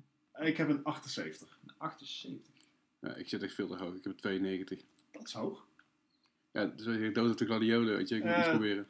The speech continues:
Speaker 1: true. Je moet
Speaker 2: Ja.
Speaker 1: er ergens halen.
Speaker 2: Dan, eh, is een goede gok geweest. Hij zat op twee, eh,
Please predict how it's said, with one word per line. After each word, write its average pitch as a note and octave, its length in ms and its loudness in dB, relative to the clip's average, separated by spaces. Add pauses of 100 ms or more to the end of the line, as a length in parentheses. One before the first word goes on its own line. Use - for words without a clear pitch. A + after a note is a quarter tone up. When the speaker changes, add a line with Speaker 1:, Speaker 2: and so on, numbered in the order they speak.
Speaker 1:
true. C#3 280 4 (380)
Je B2+ 80 -2
moet C3+ 120 0
Speaker 2:
Ja. D3+ 60 4
Speaker 1:
er C#3 60 2
ergens C3+ 160 0
halen. A2+ 280 -2 (640)
Speaker 2:
Dan, B2 260 -14
eh, G#2 300 -6 (580)
is C3 80 -8
een C3 80 -8
goede F3+ 240 -6
gok E3 200 -6
geweest. - 260 -6
Hij - 80 -6
zat C3+ 140 -6
op B2+ 100 -12
twee, C3 320 -8
eh, B2 280 -4